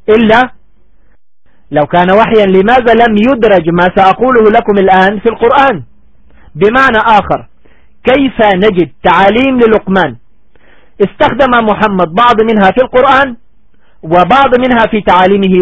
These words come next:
ولم يدخلها قرآن دون أن يكون لها أساس وجود في القرآن؟ مما يدل على أن محمد كان عشوائيا في انتقائه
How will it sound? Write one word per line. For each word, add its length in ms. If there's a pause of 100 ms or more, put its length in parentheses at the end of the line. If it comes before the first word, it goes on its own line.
(200)
ولم 480
يدخلها 540
قرآن 340 (1000)
دون 260
أن 160 (120)
يكون 240
لها 120
أساس 420 (460)
وجود 180 (300)
في 120
القرآن؟ 360 (1700)
مما 300
يدل 360
على 180
أن 380
محمد 460
كان 220
عشوائيا 960
في 80
انتقائه 800